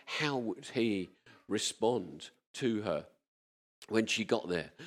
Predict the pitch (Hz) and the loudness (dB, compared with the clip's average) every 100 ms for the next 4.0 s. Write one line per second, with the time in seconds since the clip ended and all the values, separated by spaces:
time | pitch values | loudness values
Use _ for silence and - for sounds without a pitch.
0 | - - 165 196 196 196 180 - 214 190 | -16 4 8 8 6 4 4 6 6 6
1 | 175 165 147 - 170 214 202 131 123 - | 2 4 2 4 6 8 8 6 4 2
2 | - 190 214 127 120 80 - - _ - | 2 6 6 8 4 4 -6 -12 _ -20
3 | - - 143 156 170 233 - 90 87 113 | -20 0 4 6 6 4 4 4 4 2